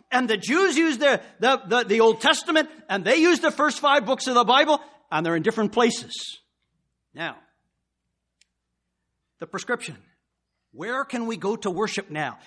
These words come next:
The hour is coming, and now is. He says, "Look, it's going to be able to take place in many places, not just one place."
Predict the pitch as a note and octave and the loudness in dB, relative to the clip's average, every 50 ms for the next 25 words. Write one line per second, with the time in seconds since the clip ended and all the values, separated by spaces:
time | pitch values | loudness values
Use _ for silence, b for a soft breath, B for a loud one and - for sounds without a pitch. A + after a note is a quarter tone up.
0 | b b b b E3 F3+ F3+ E3+ F#3 G#3+ C#4 D4 D4 D4+ C#4+ - - - - C#4+ | b b b b -6 -2 0 2 4 4 6 6 4 4 2 0 -2 -2 -2 0
1 | C#4+ C#4 C#4+ C#4+ C4+ - B B B G3+ A3 G#3 F#3 G#3 A#3+ B3+ C#4 C#4 C4+ C4+ | 2 2 2 2 0 -2 B B B 0 0 2 2 2 2 4 4 6 6 6
2 | C#4 C#4 D4 A#3 - - - _ _ _ _ _ _ _ _ - - - - D3+ | 6 4 4 2 -2 -8 -10 _ _ _ _ _ _ _ _ -18 -16 -12 -12 -10
3 | B2+ C#3+ F3+ G3 D3 - - - - _ _ _ _ _ _ _ _ _ _ _ | -8 -4 -2 -2 -4 -4 -8 -20 -20 _ _ _ _ _ _ _ _ _ _ _
4 | _ _ _ _ - D#3+ D#3+ - - - - A#3 D4 D#4+ D4+ C#4+ C#4 A#3 B3 B3 | _ _ _ _ -6 -6 -4 -4 -4 -2 0 2 2 2 0 0 -2 -2 -2 -2
5 | B3+ A#3+ A#3 A3 G3 - - G3 - - - G3 G3+ G3+ G3+ - - D3+ D3 D#3+ | 0 0 0 -2 -2 -2 -2 -4 -4 -4 -4 -2 -2 -2 -2 -2 -4 -2 -2 0
6 | F#3 A#3 C4+ A#3+ - - A#2 G#2 - - - - - - _ _ _ _ _ _ | 0 0 -2 -2 -4 -8 -12 -12 -14 -18 -18 -18 -20 -20 _ _ _ _ _ _
7 | _ - C#3+ E3+ - F3+ D#3+ - D#3+ F3 G#3 - - G#2+ - - _ | _ -14 -12 -12 -10 -12 -12 -10 -10 -12 -12 -12 -14 -20 -20 -20 _